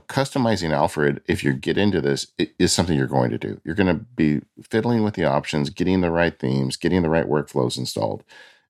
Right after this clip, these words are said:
And then if for some reason, you know, your computer falls into a lake and you gotta get a new computer, rebuilding all that is gonna be a massive pain in the neck.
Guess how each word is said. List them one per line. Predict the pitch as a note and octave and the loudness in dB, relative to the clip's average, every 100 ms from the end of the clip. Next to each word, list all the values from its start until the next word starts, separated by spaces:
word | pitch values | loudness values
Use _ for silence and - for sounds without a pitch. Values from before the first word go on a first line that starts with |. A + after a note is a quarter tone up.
| - | -2
And | F2 E2+ | 0 2
then | F2 | 2
if | E2 | 0
for | - D#2+ | -2 -2
some | D#2 A2+ A2+ | 0 0 0
reason, | G#2 F#2+ F#2+ F2 | 0 0 0 0
you | D#2 | 2
know, | D2 | 2
your | D2 C2 | 0 -2
computer | C#2 - G2+ F2 | -6 0 0 0
falls | D#2+ E2 D#2 | 0 0 0
into | D#2+ D#2 | -2 -2
a | C#2+ | -2
lake | C2 C#2+ C#2 - | 0 -2 -2 -2
and | C2 | -4
you | |
gotta | C2 C2 | -2 -6
get | B1+ B1+ A#1+ | -4 -6 -4
a | |
new | D#2 F#2+ | 2 2
computer, | F#2+ C#2+ - C2+ C2 B1+ - - | 2 -6 -4 -2 -2 -4 -8 -8
rebuilding | C2 F#2 G#2+ F2+ D#2+ D#2 D2 | -2 0 0 0 0 0 0
all | C2+ | 0
that | C#2+ C2 | 0 0
is | B1 - | -2 -4
gonna | C2 | -4
be | C2 B1+ | -2 -4
a | |
massive | A#1+ B1+ C2+ C2+ B1+ - | -2 -4 -4 -6 -12 -10
pain | C2+ C#2 | -6 -4
in | B1+ | -2
the | B1 | -4
neck. | A#1 G1+ _ | -4 -6 _